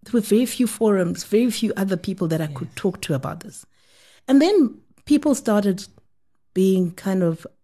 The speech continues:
Speaker 1: um, people started coming to talk to me.
Speaker 2: Mm.
Speaker 1: People were recommended by friends or
Speaker 2: Yeah.
Speaker 1: people who assumed I'd gone down this journey because I didn't talk about it for a long
Speaker 2: Yeah.
Speaker 1: time. I had a bit of shame.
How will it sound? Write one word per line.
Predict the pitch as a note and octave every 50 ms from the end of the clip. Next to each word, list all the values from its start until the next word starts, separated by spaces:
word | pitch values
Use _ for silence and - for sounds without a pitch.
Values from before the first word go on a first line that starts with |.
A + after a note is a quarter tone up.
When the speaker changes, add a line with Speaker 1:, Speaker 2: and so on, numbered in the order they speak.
| _ _ -
Speaker 1:
um, | E3 D#3+ E3 E3 D#3+ E3 D#3+ D#3 D#3 D#3 D#3 D#3+ E3+ _ _ _ _ _ _ - - - _ _ _ _ _ _ _ - _ - -
people | - C4+ - C4+ C#4
started | C4+ - A#3+ G#3+ G#3+ G#3+ G3+ G#3
coming | - - G3 F#3 F#3 F3+
to | F#3 -
talk | - - E3 D#3+ -
to | - - C#3+
me. | C3+ - - _ _ -
Speaker 2:
Mm. | B2+ B2 B2 A#2 A2 G#2+ A2+ B2 - _ _ _ _ _ _ _ _ _ _
Speaker 1:
People | - A#3+ G#3+ - - B3+ A#3+ A3+ A3+ A3 A3 G#3+ A3 - - _ _ _ _ _ _ _ _ -
were | F3+ G3 F#3
recommended | F3+ F#3+ F#3+ F#3+ F#3+ E3+ F3 F3 E3 E3 D3+
by | - D3 D3+
friends | D3+ - - C4 C4 B3 A#3 A#3 A3+ A3+ A#3 A3+ G#3+ - - -
or | D3 C#3+ C3
Speaker 2:
Yeah. | A#2+
Speaker 1:
people | F#3+ - F3+ D#3+
who | - - E3+ -
assumed | - D#3 - - - A3 A#3+ B3+ A#3+ A#3+ A3 -
I'd | - F#3 F#3+ F3 E3
gone | - F#3 F#3+ G3 G3 F3+
down | G3 F#3 G3 G3
this | F#3+ F#3 F#3 -
journey | - F#3 F#3 F#3 G3
because | F#3+ F#3 - G#3 G3 G#3
I | A3
didn't | G#3 B3 C#4+ C4+ C#4 -
talk | - F#3 F3+ - -
about | D3+ D3+ C#3 C#3 D3+
it | D#3 -
for | - D3
a | D3
long | C#3+ B2+ A#2
Speaker 2:
Yeah. | A2+ A2+
Speaker 1:
time. | - D#3+ D3+ E3
I | E3+
had | E3+ F#3+ G3 F#3 G3
a |
bit | F#3 - G#3+ A#3+
of | A#3 G#3
shame. | - - - G3+ F3+ D#3 - - -